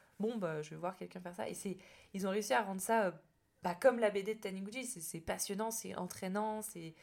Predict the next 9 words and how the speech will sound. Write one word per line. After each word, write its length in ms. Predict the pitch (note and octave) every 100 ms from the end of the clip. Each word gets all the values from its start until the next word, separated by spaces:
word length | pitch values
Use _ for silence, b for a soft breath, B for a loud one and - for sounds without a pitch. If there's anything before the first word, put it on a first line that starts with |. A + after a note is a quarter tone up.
| B B
c'est, 440 | - F#3+ F#3 F#3 F3
c'est 300 | - - E3+
vraiment 300 | E3 F3+ G#3
une 160 | F#3
enquête 400 | F#3 F#3 A3 A3
policière 600 | - G#3+ F#3+ - G#3 G#3+ G3 D#3+
dans 160 | D#3 G#3
les 140 | G#3
montagnes 540 | F3+ F3+ F3 E3+ G3+